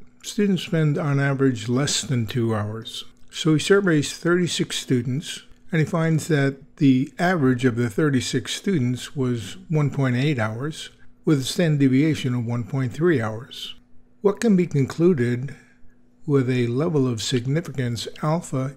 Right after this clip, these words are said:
equal to zero point one? In other words, here we'd like to know, is Juan's claim that students spend less than two hours a claim that should be rejected,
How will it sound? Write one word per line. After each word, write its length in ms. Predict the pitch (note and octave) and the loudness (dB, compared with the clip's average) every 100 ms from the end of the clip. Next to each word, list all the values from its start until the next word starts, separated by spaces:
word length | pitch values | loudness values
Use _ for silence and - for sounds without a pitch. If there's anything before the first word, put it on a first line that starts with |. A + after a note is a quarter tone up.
| - | -4
equal 300 | E3 D#3+ C#3+ | -4 -2 -4
to 380 | - C3+ B2+ C3 | 0 2 2 0
zero 280 | B2 C3+ | 2 2
point 320 | B2+ C3 B2 A#2+ | 2 -4 -4 -4
one? 420 | C3 A2 G#2 - _ - - _ _ - _ | -4 -4 -8 -14 _ -20 -20 _ _ -20 _
In 120 | D#3 | 2
other 220 | F#3 A#3+ C3+ | 4 4 2
words, 320 | B2 E3+ - | 2 -2 0
here 160 | F3+ | 0
we'd 180 | G#3 E3 | 2 2
like 180 | C#3+ C#3+ | 2 0
to 100 | D3+ | 0
know, 260 | C#3 C3+ C#3 | 0 0 2
is 240 | D#3 B2 | 2 2
Juan's 420 | B2 C#3 F#3 F3+ | 0 0 0 0
claim 460 | - D3+ D3+ D3 C#3+ | -2 0 0 0 0
that 200 | A#2+ A#2 | -2 -6
students 400 | - D3 C#3 C3 | -2 0 0 -2
spend 380 | - C3+ B2 A#2 | -2 -2 -2 -2
less 380 | C3 E3 D3+ - | -2 -2 -4 -4
than 280 | D3 C3+ B2 | 0 0 -2
two 280 | - D#3 | 0 2
hours 540 | C3 B2 A#2 A#2+ - - - _ - - | 2 0 -2 -4 -6 -10 -14 _ -20 -2
a 80 | D3 | -2
claim 340 | C#3+ E3 F3 | 2 2 4
that 80 | C#3+ | 2
should 200 | - C#3+ | 2 4
be 120 | C3+ | 4
rejected, 720 | B2+ A#2+ A2+ D#3+ D#3+ G#3 G3 | 4 2 0 -2 0 0 0